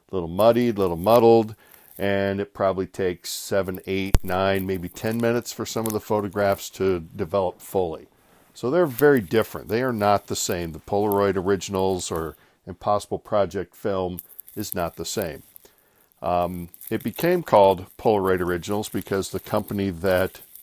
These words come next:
be-, that started as Impossible Project, um,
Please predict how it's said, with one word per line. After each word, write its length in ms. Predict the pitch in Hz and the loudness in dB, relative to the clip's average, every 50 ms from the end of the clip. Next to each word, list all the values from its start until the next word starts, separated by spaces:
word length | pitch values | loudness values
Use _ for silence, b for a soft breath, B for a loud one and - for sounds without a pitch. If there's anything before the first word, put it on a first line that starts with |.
| - - _ _ _ - - - 92 | -20 -20 _ _ _ -20 -20 -16 -12
be-, 200 | - 98 87 82 | -10 -10 -10 -10
that 220 | - - 95 87 - | -8 -8 -8 -8 -10
started 420 | - - 117 104 104 98 95 90 | -4 0 0 0 0 0 -2 -2
as 440 | 95 92 92 90 90 85 82 - b b b b b b _ | -2 0 0 0 -2 -4 -6 -12 b b b b b b _
Impossible 540 | 87 87 - 110 107 113 113 - - 101 | -12 -6 0 4 4 4 4 2 0 -2
Project, 580 | 82 - - 87 80 80 76 82 87 92 104 - _ - _ _ _ _ - _ - - - B B B B B B B B B B _ | -2 0 -2 0 0 0 0 0 -2 -2 -2 -4 _ -20 _ _ _ _ -20 _ -20 -20 -20 B B B B B B B B B B _
um, 460 | - 90 87 85 85 85 85 85 85 | -8 -6 -4 -2 -2 -4 -4 -6 -10